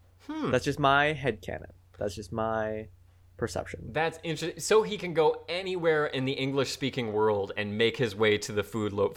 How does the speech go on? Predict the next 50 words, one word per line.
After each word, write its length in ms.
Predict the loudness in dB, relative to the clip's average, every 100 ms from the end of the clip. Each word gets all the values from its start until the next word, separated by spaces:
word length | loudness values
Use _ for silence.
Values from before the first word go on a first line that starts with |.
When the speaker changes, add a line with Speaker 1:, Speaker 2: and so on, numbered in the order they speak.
| -4
Speaker 1:
to, 120 | -6
to 120 | -4
the 100 | -2
food. 340 | 2 2 2 -8 _ _ _ _ _
Speaker 2:
And, 120 | -2
and 180 | 0 0
in 80 | 0
fact, 240 | 2 2
I, 120 | 4 2
you 200 | 0 0
know, 160 | 0
in 160 | 0 2
my 140 | 4
mind, 260 | 4 4 4
those 160 | 2
are 60 | 2
the 120 | 2
only 220 | 2 2
foreign 300 | 0 2 4
language 340 | 2 2 -2 -2
words 300 | -2 -2 -4
that 120 | -4
he 260 | -4 -6 -6
understands. 640 | -4 -4 -4 -6 -8 -10 -6
Speaker 1:
No, 140 | -6
probably. 600 | -2 -2 0 0 -2 -4 -2
That's 240 | 0 0 -2
the 160 | -2
extent. 400 | -2 0 0 0 -4 -8
He 360 | -2 4 4 4 0
owns 340 | -2 0 0 0
an 80 | 0
extensive 600 | -2 -4 -4 -2 -2 0
library 800 | 2 2 2 2 4 4 2 2
of 180 | 0 0
English 360 | 0 2 0
to 180 | -4 -4
other 160 | 0 0
language 440 | 0 -2 -2 0
dictionaries, 680 | 0 0 0 0 0 0 0
and 140 | -2
he 120 | 0 2
only 240 | 2 2
looks 300 | 4 2 4
up, 160 | 2 2
like, 220 | 0 -2 -8 -4
words 240 | -2 -2
for 120 | -6
kitchen. 400 | -4 -6 -6 -12 -12
Speaker 2:
So, 500 | 2 6 6 4